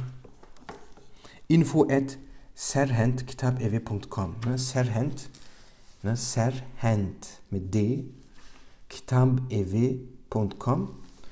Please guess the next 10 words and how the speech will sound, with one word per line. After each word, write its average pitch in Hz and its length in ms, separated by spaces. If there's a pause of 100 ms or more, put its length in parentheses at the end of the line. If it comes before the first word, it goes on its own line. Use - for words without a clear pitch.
(200)
Dort 127 180
könnt 127 220
ihr 120 200
eine 113 200
E-Mail 151 280
schreiben 127 360
und 113 120
sagen, 110 300
dass 107 260
ihr 107 220